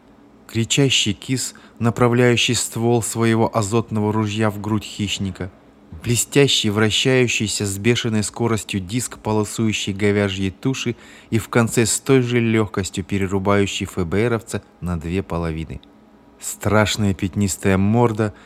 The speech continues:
ядовито-зеленая, с длинными подвижными клыками над зубастой пастью – ненавидящие желтые глаза в темных впадинах глазниц,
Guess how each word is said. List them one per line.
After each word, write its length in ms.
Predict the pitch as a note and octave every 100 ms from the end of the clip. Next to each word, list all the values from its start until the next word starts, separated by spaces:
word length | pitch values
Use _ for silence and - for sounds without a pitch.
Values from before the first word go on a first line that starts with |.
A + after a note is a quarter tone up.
| -
ядовито-зеленая, 1160 | F#2+ G#2+ A#2 A2+ A#2 A2+ G#2 A2 A#2+ A#2 G#2+ G2
с 120 | F2+
длинными 580 | F2 G#2 A2+ A#2 G#2+ G2
подвижными 680 | - G2 G2+ A2 G2+ G#2 F#2+
клыками 500 | - G2 - G#2+ G#2
над 160 | F#2+ E2+
зубастой 640 | F2+ F2+ G2+ - - F#2
пастью – 600 | - G2 F2+ - E2 D#2 - - -
ненавидящие 840 | G2+ G2+ G2+ G2 F#2 G2 - G2 F#2+
желтые 540 | F#2 G2+ G2+ F#2+ F2+
глаза 520 | E2 F#2 F2+ E2+ A2
в 140 | A2 -
темных 380 | A2 G#2+ G2 -
впадинах 560 | - F2 F2 F2+ F2+
глазниц, 600 | F2 F2+ E2 F2+ E2+ -